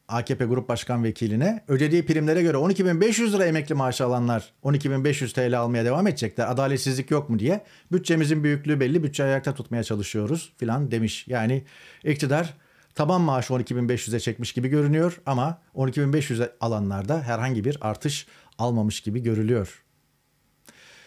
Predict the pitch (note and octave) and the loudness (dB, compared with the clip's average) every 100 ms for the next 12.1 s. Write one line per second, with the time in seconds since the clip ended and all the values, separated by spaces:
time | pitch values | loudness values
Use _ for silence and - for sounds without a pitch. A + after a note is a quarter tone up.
0 | _ _ _ _ _ _ _ _ - A#3+ | _ _ _ _ _ _ _ _ 0 2
1 | F3+ G3 B3 G3 F3+ E3+ B3+ F3+ D#3+ F3 | 4 4 4 4 2 2 4 6 4 4
2 | D3 F3+ F3+ D#3+ A2+ A#2 B2+ B2+ C#3+ D#3+ | 2 2 4 2 2 0 0 2 2 2
3 | D#3+ E3+ D#3+ C#3 - F3 F3+ D3 D3+ D3 | 2 0 2 2 2 2 2 0 2 2
4 | B2+ D#3 D3 C#3+ C#3+ C#3+ C#3+ - C#3 C3+ | 2 2 0 0 -2 -2 -4 -2 -2 0
5 | C#3 A#2 C#3 A#2+ A2+ B2+ C#3 B2+ C3 C3 | 0 0 0 -2 -2 -2 0 0 0 0
6 | B2+ A#2+ B2+ A#2 B2+ A#2 A#2+ A#2 B2+ - | -2 0 -2 -2 -4 -2 0 0 -2 -4
7 | B2 B2+ A2+ B2 A#2+ A#2+ A#2+ A2 B2 - | -4 -4 -2 -2 0 0 0 0 -2 -2
8 | B2 A#2+ B2+ B2+ A#2 B2 A2+ - - - | -2 0 0 -2 -4 -4 -4 -6 -10 -4
9 | B2 A#2+ B2+ B2 A#2+ B2+ B2 C#3 B2 A#2 | -2 0 0 0 0 0 -2 0 0 -2
10 | B2+ B2+ B2+ - B2+ C3 C3+ C3 C3 C3 | -2 -2 -2 0 2 2 2 0 2 2
11 | C3+ C#3 F3 D#3+ C3 G2+ G#2+ C3+ C3+ C3 | 0 0 2 2 2 0 0 0 2 0